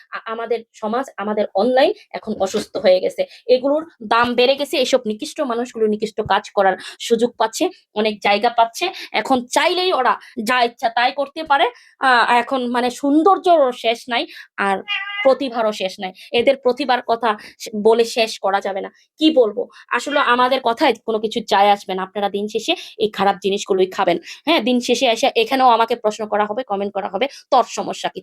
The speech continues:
তোর কি হয়েছে? তুই অনলাইনে আসছস কেন?" এটাই বলা হবে। তো এইসব মূর্খ মানুষদের কাছ থেকে আর কি আশা করা যায়? আর ওইসব মানুষগুলো ওই ধরনের ভিডিওগুলোই খায়। আমরাও চাই এখন থেকে এটাই করব, এই ধরনের ভিডিওগুলো দিব আর আপনারা খাবেন।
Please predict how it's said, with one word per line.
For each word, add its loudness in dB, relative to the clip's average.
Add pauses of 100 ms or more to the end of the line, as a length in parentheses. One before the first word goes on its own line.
তোর 2
কি -10
হয়েছে? -10
তুই 2
অনলাইনে 2
আসছস -6
কেন?" -6 (380)
এটাই 2
বলা 2
হবে। -4 (260)
তো 4
এইসব 4 (100)
মূর্খ 0
মানুষদের 0
কাছ -2
থেকে -2
আর 2
কি 0
আশা 0
করা 2
যায়? -2 (200)
আর 2
ওইসব 4
মানুষগুলো 2
ওই 6
ধরনের -4 (320)
ভিডিওগুলোই 2
খায়। -4
আমরাও 2
চাই -4
এখন -6
থেকে -6
এটাই 0
করব, 0 (200)
এই 2
ধরনের 2
ভিডিওগুলো 4
দিব 2
আর 2
আপনারা -2
খাবেন। -2